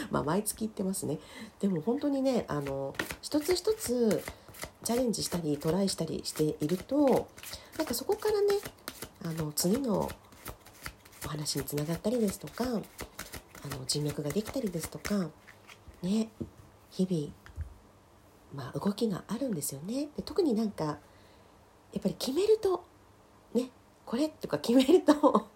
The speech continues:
<laughs> すぐ動きや反応があるっていうのがね、やっぱりちょっと特徴かなと思いますけど。はい。えー、十月二十二日から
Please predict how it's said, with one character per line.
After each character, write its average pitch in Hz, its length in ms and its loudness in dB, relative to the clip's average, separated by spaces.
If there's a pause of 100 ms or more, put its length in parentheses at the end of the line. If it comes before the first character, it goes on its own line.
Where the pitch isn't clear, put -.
(480)
<laughs> 247 640 -14
す - 200 6
ぐ - 440 4
動 196 140 6
き 190 220 -6
や 143 240 2
反 175 320 2
応 160 200 0
が 160 180 -2
あ 165 80 0
る 147 100 -2
っ 139 40 -4
て - 240 -6
い 135 120 -4
う 131 100 -12
の 127 60 -10
が 127 220 -8 (360)
ね、 139 240 -8 (180)
や 127 80 -16
っ - 100 -18
ぱ 131 80 -12
り 123 120 -14 (800)
ち - 80 -6
ょ - 20 -2
っ - 40 -4
と - 60 -14
特 - 240 -4
徴 190 160 4
か 190 280 2
な 220 140 10
と 220 240 4
思 180 80 4
い 185 60 4
ま 185 120 2
す - 60 -8
け - 80 -2
ど。 - 100 0 (1000)
は 240 100 2
い。 254 80 4 (800)
え 151 40 -2
ー、 143 840 -6
十 302 100 0
月 349 420 0
二 349 140 8
十 175 220 2
二 147 120 0
日 196 240 0
か 156 120 -6
ら 208 140 2